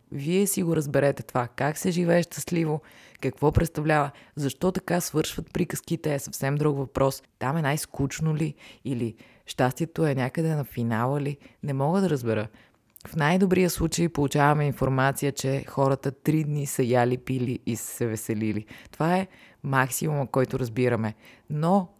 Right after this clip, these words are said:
как се живее щастливо, целият им живот, как е преминал, какво е било, нямаме. Нямаме никаква информация за това. А може би ще да е много хубаво да имаме. Вие представяте ли си тези хора, след като са преминали през тези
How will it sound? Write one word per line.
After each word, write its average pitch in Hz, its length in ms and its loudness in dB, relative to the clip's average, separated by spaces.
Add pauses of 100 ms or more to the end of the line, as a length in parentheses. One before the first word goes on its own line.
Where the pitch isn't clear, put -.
(100)
как 131 220 2
се 180 140 -4
живее 175 320 4
щастливо, 160 680 -2 (420)
целият 147 360 2
им 170 100 2
живот, 156 380 2
как 151 260 2
е 165 60 0
преминал, 156 500 0
какво 131 400 0
е 151 60 2
било, 147 340 2 (220)
нямаме. 135 580 4 (180)
Нямаме 175 460 2
никаква 175 400 0
информация 131 640 0
за 117 80 -6
това. 110 300 -4 (280)
А 175 60 6
може 180 280 6
би 156 100 2
ще 175 180 2
да 170 180 4
е 185 40 8
много 190 280 10
хубаво 185 320 4
да 143 120 4
имаме. 127 500 2 (200)
Вие 160 140 4
представяте 143 580 0
ли 202 60 0
си 196 120 -4
тези 170 240 4
хора, 156 260 2
след 147 220 -2
като - 180 -10
са - 120 -6
преминали 151 520 2
през 131 200 -2
тези 143 300 2